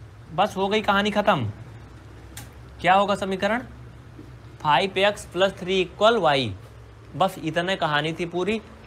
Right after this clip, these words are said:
आपका समीकरण आ गया। आ गया कि नहीं? मनीष यादव जी, समझ में आ रहा ना?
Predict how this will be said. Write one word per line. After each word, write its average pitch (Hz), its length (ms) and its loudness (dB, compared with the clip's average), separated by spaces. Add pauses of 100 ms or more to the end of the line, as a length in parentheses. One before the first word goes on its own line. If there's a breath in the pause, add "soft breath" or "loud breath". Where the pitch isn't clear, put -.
आपका 139 240 0
समीकरण 151 440 -2
आ 120 160 0
गया। 107 260 -4 (1300)
आ 117 200 -2
गया 165 180 0
कि 202 140 -2
नहीं? 190 400 0 (500)
मनीष 165 420 2
यादव 170 280 2
जी, 180 140 -2
समझ 170 300 -2
में 170 140 0
आ 180 80 4
रहा 190 160 4
ना? 202 300 2